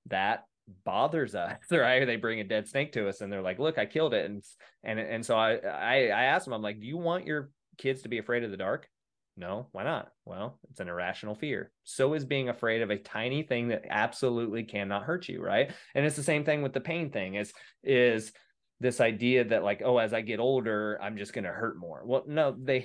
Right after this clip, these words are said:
happen hand in hand. Does your recovery rate slow?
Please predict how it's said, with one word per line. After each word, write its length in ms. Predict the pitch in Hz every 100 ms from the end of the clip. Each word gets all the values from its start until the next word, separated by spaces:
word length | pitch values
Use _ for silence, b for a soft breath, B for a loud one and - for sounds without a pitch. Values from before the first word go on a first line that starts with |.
| -
happen 320 | 185 185 131
hand 280 | 110 127 117
in 80 | 101
hand. 320 | - 110 101
Does 120 | 107
your 120 | 120 120
recovery 540 | 110 - 175 185 175
rate 260 | 170 165 165
slow? 560 | 147 151 156 160 -